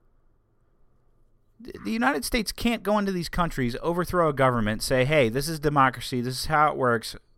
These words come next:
figure it out, okay, bye-bye."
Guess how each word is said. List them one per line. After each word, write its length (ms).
figure 360
it 80
out, 320
okay, 260
bye-bye." 440